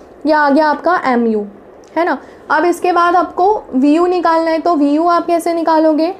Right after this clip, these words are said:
डब्ल्यूयूएल upon two, तो fourteen point zero six calculator दिख रहा है सभी को, फोर्टीन पॉइंट ज़ीरो सिक्स मल्टीप्लाई थ्री पॉइंट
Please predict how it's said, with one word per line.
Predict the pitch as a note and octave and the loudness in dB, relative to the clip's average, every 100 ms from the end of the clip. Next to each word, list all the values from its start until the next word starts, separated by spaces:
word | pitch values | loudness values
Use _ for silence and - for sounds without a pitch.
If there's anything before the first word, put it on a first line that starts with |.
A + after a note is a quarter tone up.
| - | -2
डब्ल्यूयूएल | C4+ C4+ C#4 D#4 D4 D#4 E4 - C4+ - | 0 2 2 2 2 0 -2 -2 -2 -2
upon | B3 B3 B3 D4 C4 | -4 -2 0 0 0
two, | F#3+ - - - - - - | -2 -6 -20 -20 -20 -20 -4
तो | D4 D4 E4+ - - - - - | 0 2 0 -6 -20 -20 -10 -2
fourteen | C4 B3 D#4 D#4+ | 0 0 -2 0
point | D#4+ D#4 D4 | 0 0 0
zero | C#4 C#4 C#4+ | 0 0 0
six | D#4 D4 | -2 -4
calculator | C#4+ C#4+ C#4+ D#4 D4+ D#4+ | -2 0 0 0 0 0
दिख | D#4 D4 | 0 0
रहा | E4 | 0
है | E4+ | 0
सभी | F4 D#4+ D#4 | -2 -2 0
को, | E4 F#4+ - - - - - - - - - - - | 0 -2 -6 -20 -20 -20 -20 -20 -20 -20 -20 -20 -6
फोर्टीन | B3+ C4 C#4 D4 | -2 0 0 0
पॉइंट | D4 D4 D4+ | 0 0 0
ज़ीरो | C#4 C#4 C#4 | 2 2 2
सिक्स | C#4 E4 - | 0 -4 -4
मल्टीप्लाई | C#4+ C4 C4 C4 B3+ B3 | 0 0 0 0 0 -2
थ्री | - C#4 C4+ | -4 -4 -2
पॉइंट | C#4 C4 | -2 -2